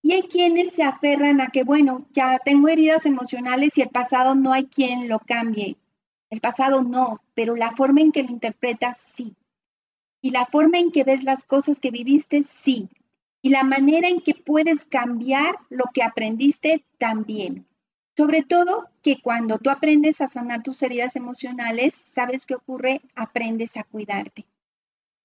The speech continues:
Así que no importa lo que te haya ocurrido, porque vamos a ver varias heridas emocionales muy fuertes,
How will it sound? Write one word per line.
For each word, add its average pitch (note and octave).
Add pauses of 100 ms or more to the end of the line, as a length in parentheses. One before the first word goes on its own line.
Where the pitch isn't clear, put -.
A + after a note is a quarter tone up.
Así C#4+
que E4+
no D4
importa F4
lo D4+
que B3+
te A#3+
haya A#3+
ocurrido, A#3
porque A#3
vamos C4+
a B3+
ver A#3
varias D4
heridas B3
emocionales A3
muy A#3
fuertes, A3